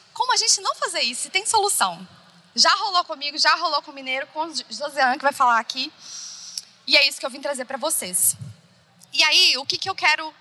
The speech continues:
trazer? Como que a gente vai trabalhar com o produto atual, né? Com o que a gente tem hoje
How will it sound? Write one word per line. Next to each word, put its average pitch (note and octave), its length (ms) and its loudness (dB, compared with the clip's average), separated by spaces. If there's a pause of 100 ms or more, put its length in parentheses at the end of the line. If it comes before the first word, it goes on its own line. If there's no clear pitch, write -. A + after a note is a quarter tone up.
(120)
trazer? A3 480 -2 (920)
Como A#4 180 4
que A#4 60 -8
a G4+ 40 -2
gente G4 140 2
vai D#4+ 80 2
trabalhar D4+ 380 2
com E4+ 100 -10
o F#4 60 -10
produto E4+ 340 2
atual, D4 500 4
né? C#4+ 160 -4
Com D4 100 -10
o C#4+ 40 -16
que F4 80 -10
a D#4+ 60 0
gente E4+ 260 4
tem G4 220 -2
hoje D4+ 440 2